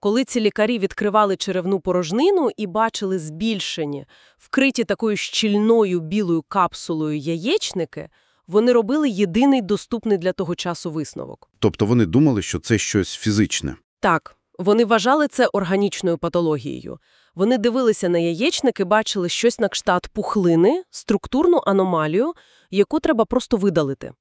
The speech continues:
Speaker 2: Ого! Отже, якщо сучасних лапароскопів з мінікамерами тоді ще не існувало, вони робили відкриті операції, просто розрізали живіт, щоб дістатися туди.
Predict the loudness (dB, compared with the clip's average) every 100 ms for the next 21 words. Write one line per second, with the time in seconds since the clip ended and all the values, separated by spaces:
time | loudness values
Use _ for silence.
0 | _ 2 2 4 2 2 _ _ _ -16
1 | -8 0 2 4 4 4 0 0 2 2
2 | 2 2 4 2 4 2 2 4 4 2
3 | 4 4 4 4 4 4 4 4 2 2
4 | 2 2 2 2 2 2 4 4 4 2
5 | 0 -12 -2 4 6 6 6 6 4 4
6 | 0 2 2 4 4 4 2 2 -2 -4
7 | 0 4 4 4 4 4 4 2 4 4
8 | 4 2 2 0 0 -2 0 0 0 0
9 | 0 -2 -2 -2 -4